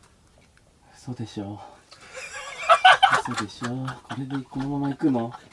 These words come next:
ラジオだぞ。ラジオだぞ、これ。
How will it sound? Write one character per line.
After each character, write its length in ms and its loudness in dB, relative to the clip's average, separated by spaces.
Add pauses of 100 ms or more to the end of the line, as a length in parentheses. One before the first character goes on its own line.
(1300)
ラ 120 -8
ジ 140 -6
オ 60 -4
だ 120 -2
ぞ。 280 -2 (1500)
ラ 180 -6
ジ 100 -6
オ 80 -4
だ 140 -2
ぞ、 220 -4
こ 100 -4
れ。 260 -2